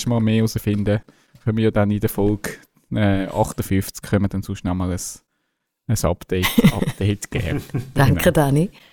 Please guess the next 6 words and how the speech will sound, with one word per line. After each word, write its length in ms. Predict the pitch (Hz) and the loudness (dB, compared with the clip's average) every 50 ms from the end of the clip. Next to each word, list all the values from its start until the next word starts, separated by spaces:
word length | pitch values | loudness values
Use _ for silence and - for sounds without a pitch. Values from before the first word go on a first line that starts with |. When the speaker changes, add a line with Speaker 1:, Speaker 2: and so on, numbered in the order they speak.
| _ _ _ _ _ _ - - - - - - - _ _ _ _ _ _ _ | _ _ _ _ _ _ -12 -12 -12 -14 -20 -20 -20 _ _ _ _ _ _ _
Speaker 1:
Aber 220 | - 151 139 139 135 | 4 6 8 8 8
wir 100 | 135 127 | 8 8
bleiben 300 | 135 139 156 180 185 175 | 8 6 6 6 6 2
bei 60 | 196 | 0
dir, 200 | 180 202 196 196 | 0 2 4 6
Joni. 340 | 214 220 208 139 113 107 | 6 6 6 6 6 4